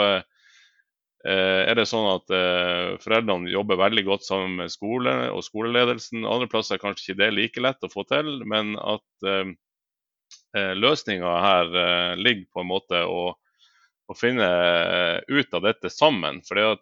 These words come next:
det er egentlig politisk vilje det egentlig til syvende og sist kommer, eh, kommer an på. Den politiske viljen må vi finne både, eh, for hver enkelt skole lokalt i den kommunen det gjelder,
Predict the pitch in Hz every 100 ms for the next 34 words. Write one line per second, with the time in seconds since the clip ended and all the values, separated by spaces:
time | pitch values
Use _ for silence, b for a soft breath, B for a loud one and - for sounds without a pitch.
0 | - 110 147 143 90 113 143 190 - 85
1 | 82 - 92 135 180 131 85 82 85 -
2 | 127 120 92 - - 101 135 104 87 123
3 | - - 95 95 87 85 87 85 85 85
4 | 85 87 - - - - 113 110 160 -
5 | 85 85 113 135 113 - 147 151 - 104
6 | 98 - _ _ _ - 156 165 117 156
7 | 107 87 135 156 87 92 117 165 143 95
8 | 85 87 - _ _ - 98 92 92 92
9 | 87 _ _ _ - 147 107 120 123 110
10 | 123 90 - 104 135 104 87 87 127 107
11 | - _ - 101 95 104 107 - 95 117
12 | 98 90 135 160